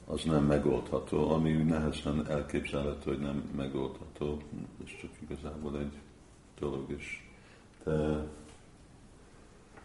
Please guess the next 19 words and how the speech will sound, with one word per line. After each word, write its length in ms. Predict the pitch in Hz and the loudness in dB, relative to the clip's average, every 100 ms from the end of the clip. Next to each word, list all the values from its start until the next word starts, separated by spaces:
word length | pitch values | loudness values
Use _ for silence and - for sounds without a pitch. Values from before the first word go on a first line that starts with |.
| - - - - - - - - - - - - - - - - - - - - - - - | -20 -20 -20 -20 -20 -20 -16 -16 -16 -20 -20 -20 -20 -20 -20 -18 -18 -18 -18 -20 -20 -16 -14
aztán 320 | - 78 76 | -6 -2 0
úgy 140 | 73 76 | 0 0
volt 300 | 78 71 - | 2 2 0
vita, 280 | 78 - | 0 2
hogy 180 | 65 67 | 0 0
hát 180 | - - | -6 -8
nem 180 | 69 65 | -6 -6
lehet, 200 | 65 - | -8 -10
nem 160 | - - | -10 -6
lehet, 360 | - - - | -6 -6 -6
eh, 260 | - - - | -6 -4 -6
kérni, 280 | - 67 73 | -6 -4 -6
hogy 140 | - - | -6 -8
emberek 480 | - - - - - - - | -6 -6 -8 -12 -18 -20 -14
adjanak 500 | 80 76 71 67 - | -8 -4 -4 -6 -6
tíz 220 | - 82 | -2 -2
százalékot, 1000 | - 76 73 76 78 76 - 87 - - - - - - - - - - - - - | 0 2 2 2 2 2 4 2 0 -10 -14 -18 -18 -18 -18 -18 -20 -20 -20 -20 -8
és, 560 | 82 82 82 80 - - | -2 0 0 -4 -4 -2
eh, 380 | 82 80 80 | 0 0 0